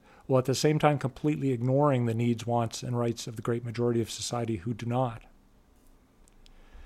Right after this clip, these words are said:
Consider a law-abiding, tax-paying citizen who has no criminal record.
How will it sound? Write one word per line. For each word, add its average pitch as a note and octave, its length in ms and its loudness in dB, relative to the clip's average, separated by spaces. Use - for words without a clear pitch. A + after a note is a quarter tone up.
Consider E3+ 420 8
a D#3+ 80 10
law-abiding, C3+ 640 6
tax-paying C3 640 2
citizen B2 400 0
who A#2 80 0
has A#2 120 2
no A#2 200 0
criminal B2 340 2
record. G#2+ 380 -6